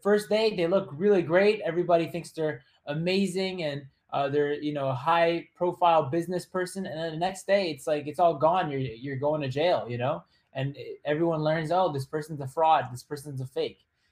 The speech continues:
So that's what happened within the story, the four hundred million dollar, uh, Ponzi scheme that suckered San Diego.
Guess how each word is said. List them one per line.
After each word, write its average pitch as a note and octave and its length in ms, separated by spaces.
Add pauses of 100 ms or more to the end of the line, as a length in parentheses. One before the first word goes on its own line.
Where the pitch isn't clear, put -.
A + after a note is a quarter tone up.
(300)
So F3 160
that's F#3 540
what F3 120
happened E3+ 560 (100)
within D#3+ 320
the D#3 80
story, F#3+ 320
the D#3+ 80
four F#3+ 280
hundred F#3 260
million F3 300
dollar, D3+ 460 (280)
uh, B2+ 320
Ponzi E3+ 400
scheme D3+ 320
that A#2+ 140
suckered C#3+ 320
San C#3+ 260
Diego. D#3+ 420